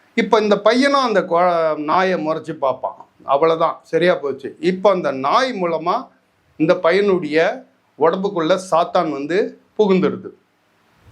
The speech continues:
இப்ப இந்த வேலைக்காரி செத்து போன உடனே புதுசா ஒரு வேலைக்காரி இவங்க குடும்பத்துல வந்து சேர்றா. இப்ப குடும்பத்துல வந்த உடனே அந்த வேலைக்காரி இந்த பையனுடைய வளர்ப்பு மு-, முழுக்க அவளுடைய கண்ட்ரோல்ல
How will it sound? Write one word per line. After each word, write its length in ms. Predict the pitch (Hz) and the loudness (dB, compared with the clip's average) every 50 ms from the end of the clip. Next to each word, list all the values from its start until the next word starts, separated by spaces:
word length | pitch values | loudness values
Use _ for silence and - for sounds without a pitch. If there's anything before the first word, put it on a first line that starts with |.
| - - | -4 -2
இப்ப 200 | 175 185 185 254 | 0 4 4 4
இந்த 140 | 233 208 202 | 4 4 4
வேலைக்காரி 560 | 190 208 233 247 254 240 208 185 170 170 151 | 4 4 4 2 2 2 0 0 0 -2 -4
செத்து 300 | - 175 170 170 - 180 | -6 -6 -6 -6 -6 -6
போன 240 | 175 180 165 170 160 | -4 -2 -2 -2 -2
உடனே 420 | 156 170 185 196 170 131 123 127 - - - - - _ _ - | -2 0 0 0 0 0 -2 -4 -8 -14 -20 -20 -20 _ _ 0
புதுசா 380 | 254 262 285 254 247 247 240 214 | 0 0 2 2 2 2 2 2
ஒரு 160 | 196 151 165 | 2 0 0
வேலைக்காரி 480 | 160 165 170 170 165 156 156 147 156 190 | 0 0 0 0 -2 -2 -2 -2 -2 -2
இவங்க 600 | 196 180 160 160 147 139 135 127 117 110 107 - _ _ _ - | -2 -2 -2 -2 -2 -2 -2 -2 -4 -8 -12 -16 _ _ _ -4
குடும்பத்துல 400 | - 190 202 185 175 - 147 131 | -2 0 2 2 2 2 2 2
வந்து 600 | 127 127 139 147 170 165 151 135 123 113 107 - - - - - - | 2 0 0 2 2 2 4 2 2 0 -2 -6 -10 -14 -6 0 2
சேர்றா. 380 | 160 156 147 135 127 113 107 - - _ _ _ _ _ _ _ - | 2 2 2 2 0 0 0 -2 -4 _ _ _ _ _ _ _ -4
இப்ப 280 | 147 147 151 160 156 156 | -2 2 2 2 2 2
குடும்பத்துல 500 | 165 190 247 254 254 247 - 226 208 180 | 0 0 2 2 0 0 0 2 0 2
வந்த 360 | 156 151 147 165 208 214 233 214 | 2 2 0 0 0 0 0 0
உடனே 340 | 202 190 185 156 139 139 143 147 156 - - | 0 0 -2 -2 -2 -2 -4 -4 -4 -6 -8
அந்த 200 | - 131 131 - | -8 -4 -2 0
வேலைக்காரி 880 | 175 143 160 190 214 208 - 175 165 156 143 135 135 139 156 170 - - _ _ _ _ _ | 2 2 2 2 2 0 0 0 -2 -2 -2 -4 -6 -6 -8 -8 -10 -14 _ _ _ _ _
இந்த 220 | - 127 127 123 127 - | -2 0 0 2 2 2
பையனுடைய 760 | 156 202 240 269 269 247 220 196 180 180 165 156 151 143 135 | 2 2 2 2 2 2 2 2 2 2 2 2 2 2 2
வளர்ப்பு 360 | 135 147 175 185 185 185 170 156 151 127 - _ _ _ _ _ _ _ - | 2 2 0 0 -2 -6 -12 -12 -12 -14 -16 _ _ _ _ _ _ _ -2
மு-, 200 | 147 151 170 185 | 2 4 4 4
முழுக்க 480 | 180 160 170 185 220 240 226 - - 269 | 2 2 0 2 2 0 0 2 2 2
அவளுடைய 560 | 269 233 175 160 170 185 185 175 170 160 156 | 4 4 2 2 2 2 2 2 0 0 0
கண்ட்ரோல்ல 640 | 160 160 156 160 175 175 165 156 139 127 120 117 | 0 0 0 2 0 0 0 2 2 0 0 0